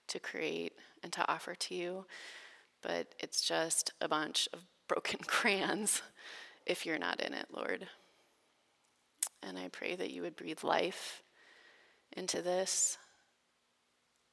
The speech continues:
help the understanding, help our hearts receive, help my heart receive and change and grow.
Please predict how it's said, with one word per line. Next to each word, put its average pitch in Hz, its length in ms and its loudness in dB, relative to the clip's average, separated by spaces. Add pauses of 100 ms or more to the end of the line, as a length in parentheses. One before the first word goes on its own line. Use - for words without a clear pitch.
(300)
help - 260 -4
the - 80 -2
understanding, 175 1000 -2 (880)
help - 260 -4
our 175 60 2
hearts 170 380 -2
receive, 170 640 0 (120)
help - 240 -6
my 180 260 -4
heart - 280 -2
receive - 420 -2
and - 120 -6
change - 360 -2
and - 100 -10
grow. - 360 -8